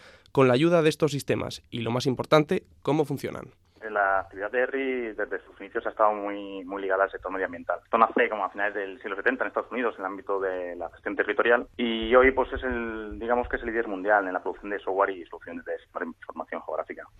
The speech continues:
Speaker 2: España, pues, empezó a comercializar la, esta tecnología en los ochenta, cuando existía el icona, y ahora, pues, hemos ido creciendo y evolucionando, ¿no?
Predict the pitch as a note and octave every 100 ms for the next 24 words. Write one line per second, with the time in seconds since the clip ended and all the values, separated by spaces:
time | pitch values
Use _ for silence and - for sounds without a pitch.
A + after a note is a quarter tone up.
0 | - - - C#3+ C#3+ D3 D3 C3 A2+ A#2
1 | - B2+ B2+ A#2+ - B2 A2+ - C3+ A2+
2 | G#2+ G2+ G2 G2 F#2 - A#2+ A#2 A2 -
3 | G#2+ - D#3+ D3+ C3 - A2 G#2 F#2 F#2
4 | F2+ - G2 G#2 F#2 C3+ A#2+ - - -
5 | B2+ A#2 A#2 A#2+ B2+ A#2+ A#2 A#2 A2+ G2
6 | F2 E2 D2+ - - - A#2+ A#2 G2 F#2
7 | F#2+ F#2 E2+ G#2+